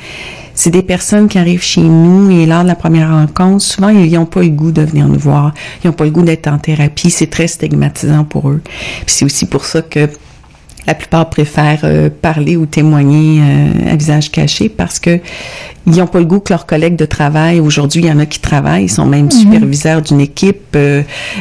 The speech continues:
Speaker 1: il y en a qui sont vraiment dans des postes, euh, importants, tout ça, euh.
Speaker 2: Ils veulent pas se,
Speaker 1: Mais
Speaker 2: se, se faire cantonner justement dans, dans ce rôle-là, dans,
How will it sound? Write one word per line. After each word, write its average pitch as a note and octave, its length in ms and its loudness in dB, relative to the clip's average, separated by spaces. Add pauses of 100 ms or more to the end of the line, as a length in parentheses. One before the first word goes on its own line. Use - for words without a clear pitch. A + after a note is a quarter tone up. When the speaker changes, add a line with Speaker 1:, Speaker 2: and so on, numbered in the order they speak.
Speaker 1:
il - 40 0
y C#3+ 60 2
en D3 80 2
a E3 60 2
qui - 100 -6
sont D#3 120 -2
vraiment D3 360 2
dans D3 200 0
des C#3+ 180 0
postes, D3+ 460 -6
euh, C#3 260 0
importants, C#3+ 760 0
tout - 120 -14
ça, - 140 -2
euh. D#3+ 420 0 (220)
Speaker 2:
Ils A#3 40 4
veulent G#3+ 140 4
pas C4 160 0
se, A#3+ 100 -2
Speaker 1:
Mais G3 640 -2
Speaker 2:
se, G#3+ 260 0
se G#3+ 100 2
faire G3+ 240 -2
cantonner G3 460 2
justement G3+ 380 0
dans, F#3 180 2
dans F#3 160 0
ce G3 120 0
rôle-là, F#3+ 720 4
dans, F3+ 180 0